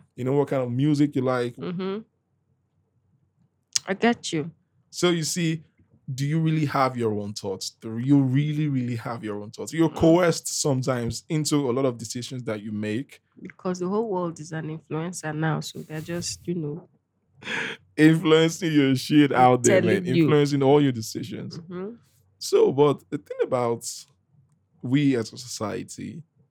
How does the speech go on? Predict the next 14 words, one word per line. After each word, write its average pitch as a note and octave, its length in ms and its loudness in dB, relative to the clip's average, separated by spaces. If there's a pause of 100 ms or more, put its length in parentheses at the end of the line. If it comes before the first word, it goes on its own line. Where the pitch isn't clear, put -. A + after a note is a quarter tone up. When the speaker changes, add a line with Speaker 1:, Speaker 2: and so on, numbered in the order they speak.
(120)
Speaker 1:
in B2+ 260 0
times C3+ 400 -2
like G#2 340 -2
this, F#2+ 400 -6 (300)
when C#3 200 2
it's B2 180 -2
time B2 240 0
to - 120 -8
make A2 300 -4
drastic - 580 -2
measures G2+ 600 -8 (320)
and A2+ 140 -2
drastic A#2+ 420 2
decisions, G#2+ 640 -10